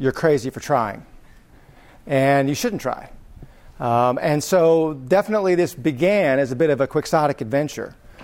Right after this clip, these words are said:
and something that people don't typ-, typically try to do. But we believed that we had, uh, the right idea and we ha-, believed we had the right, the right time.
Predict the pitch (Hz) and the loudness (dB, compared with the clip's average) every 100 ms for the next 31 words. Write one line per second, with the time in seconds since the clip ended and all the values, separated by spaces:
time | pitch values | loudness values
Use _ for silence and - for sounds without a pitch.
0 | - - 127 127 120 165 147 139 151 156 | -10 0 2 2 2 0 0 0 0 0
1 | 135 139 - - - 143 - - 151 139 | 2 2 0 -10 -8 -4 -2 -2 -2 0
2 | 135 147 135 123 113 139 107 - - - | 0 2 2 0 0 0 0 -6 -18 -20
3 | - - - 143 143 143 143 151 165 165 | -20 -20 -2 2 2 2 0 2 2 2
4 | 131 147 147 147 131 147 147 139 135 135 | 2 2 2 0 2 4 4 4 2 4
5 | 127 131 143 147 127 139 143 143 135 123 | 4 4 4 2 2 2 4 4 2 2
6 | 131 135 127 135 143 135 123 120 127 123 | 2 0 0 0 2 2 2 2 2 2
7 | 131 120 131 131 127 - 143 113 98 | -2 -2 2 2 0 -2 -2 0 -2